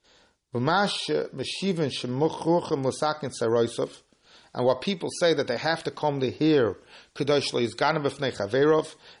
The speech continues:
in order that they shouldn't look un-, unseemly in front of other people, yochel lasad b'ofen hahet kanal. We just learned that if you use a soft brush, it's mutter.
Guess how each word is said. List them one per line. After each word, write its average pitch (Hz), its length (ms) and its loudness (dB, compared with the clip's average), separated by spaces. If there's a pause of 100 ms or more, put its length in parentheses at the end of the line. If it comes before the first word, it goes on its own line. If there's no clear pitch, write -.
(100)
in 131 100 -4
order 175 260 4
that 139 240 -2
they 135 120 -2
shouldn't 151 600 -4 (120)
look 135 500 2 (1900)
un-, 147 240 2 (420)
unseemly 139 1040 -2
in 123 80 -10
front 143 240 -2
of 123 80 -6
other 123 160 0
people, 135 500 -2 (460)
yochel 165 320 4
lasad 165 400 0
b'ofen 170 320 0
hahet 185 160 0 (100)
kanal. 107 380 -4 (420)
We 151 120 4
just 180 320 4
learned 196 300 6
that 156 100 2
if - 120 -6
you 156 60 -2
use 156 240 -2
a 151 80 -4
soft - 460 -2
brush, 202 440 2
it's 143 200 -6
mutter. 135 340 -2